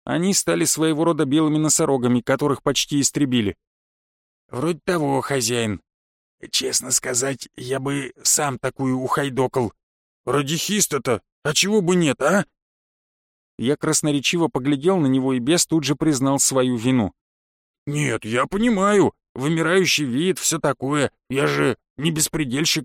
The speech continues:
какой». «Ну, конечно, не беспредельщик. Белый и пушистый, клейма ставить негде. Короче, нечисть, слушай мою команду. Освобождаем дом Леопольда от этой пакости,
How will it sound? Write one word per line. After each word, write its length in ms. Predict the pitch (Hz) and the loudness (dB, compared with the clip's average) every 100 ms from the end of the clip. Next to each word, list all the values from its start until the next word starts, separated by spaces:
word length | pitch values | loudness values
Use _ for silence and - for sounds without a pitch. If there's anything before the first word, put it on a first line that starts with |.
| - | -4
какой». 400 | 151 - 120 - _ _ _ _ _ _ _ _ _ _ - | -6 -2 -4 -6 _ _ _ _ _ _ _ _ _ _ -6
«Ну, 100 | 147 | -4
конечно, 460 | - 214 185 165 165 | 2 2 4 2 0
не 140 | 165 | 0
беспредельщик. 840 | 139 - 175 143 117 - - _ _ _ _ | 0 0 0 2 2 0 -4 _ _ _ _
Белый 420 | 107 139 214 175 | 0 4 6 4
и 20 | |
пушистый, 760 | 127 131 - 147 175 170 143 - _ _ _ | 4 0 0 2 2 2 0 -2 _ _ _
клейма 460 | 139 165 190 208 180 | 2 4 4 4 2
ставить 380 | - 160 139 - | 2 2 2 2
негде. 420 | 147 127 98 95 - _ _ _ _ _ | 2 2 0 -2 -4 _ _ _ _ _
Короче, 440 | - 160 208 - 202 | 0 4 4 4 4
нечисть, 640 | 220 220 - 113 - - _ _ - | 4 2 2 -2 -4 -12 _ _ -4
слушай 600 | - 120 190 202 196 196 | -2 2 4 4 4 4
мою 360 | 180 196 202 | 4 4 4
команду. 560 | - 190 202 123 101 - _ _ _ _ _ | 4 2 2 2 0 -4 _ _ _ _ _
Освобождаем 880 | 139 143 151 160 180 151 208 196 147 | 0 0 0 2 2 4 2 2 2
дом 200 | 180 180 | 2 4
Леопольда 480 | 170 160 190 165 | 2 2 2 2
от 80 | 165 | 2
этой 200 | 170 156 | 0 0
пакости, 640 | 180 196 202 - 196 165 | 0 0 0 0 2 2